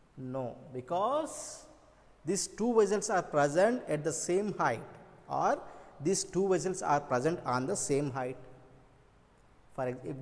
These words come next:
if this is the surface, these two vessels are present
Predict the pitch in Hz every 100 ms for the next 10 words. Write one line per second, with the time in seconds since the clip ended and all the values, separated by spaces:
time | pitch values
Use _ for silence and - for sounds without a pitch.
0 | 135 143 123 135 151 151 151 147 185 208
1 | 302 392 - - - - - - - -
2 | - 139 147 - 170 160 160 185 - -
3 | 156 156 139 135 170